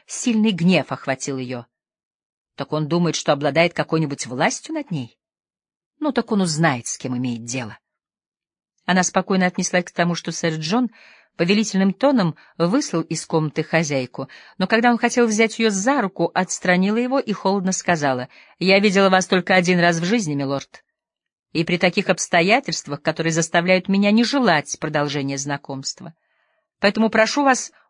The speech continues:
удалиться и в будущем отказаться от попыток подойти ко мне ближе». Сэр Джон насмешливо улыбнулся и ответил: «Обстоятельства, о которых вы упоминаете, мисс Лайон, не заключают в себе ничего позорного для мужчины, который, как я,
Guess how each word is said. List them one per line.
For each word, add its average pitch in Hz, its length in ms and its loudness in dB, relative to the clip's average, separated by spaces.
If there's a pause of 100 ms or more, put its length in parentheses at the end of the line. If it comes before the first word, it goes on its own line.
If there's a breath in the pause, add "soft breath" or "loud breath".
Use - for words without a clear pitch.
(100)
удалиться 214 640 2
и 190 200 0
в 180 100 -2
будущем 247 480 0
отказаться 185 680 0
от - 120 -6
попыток - 540 -4
подойти 233 480 -4
ко 247 180 -6
мне 240 160 0
ближе». 139 480 -8 (1120)
Сэр 151 300 0
Джон 147 280 -2
насмешливо 147 540 -4
улыбнулся 156 580 -4
и 143 60 -6
ответил: 135 560 -10 (840)
«Обстоятельства, 139 920 -4
о 170 40 -2
которых 180 400 -6
вы 180 80 -2
упоминаете, 175 760 -2 (300 loud breath)
мисс 165 380 0
Лайон, 151 680 0 (340 loud breath)
не 330 100 -2
заключают 339 520 -2
в - 20 -10
себе 285 220 0
ничего 262 320 0
позорного 143 640 0
для 143 160 -4
мужчины, 214 420 -4
который, 165 300 0
как - 260 -4
я, 285 220 -2